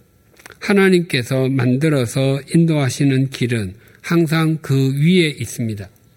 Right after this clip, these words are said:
그래서 하나님의 길은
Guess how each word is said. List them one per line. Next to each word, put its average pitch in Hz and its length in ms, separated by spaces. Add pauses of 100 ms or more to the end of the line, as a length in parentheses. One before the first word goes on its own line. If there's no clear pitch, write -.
(800)
그래서 175 420
하나님의 170 680
길은 151 600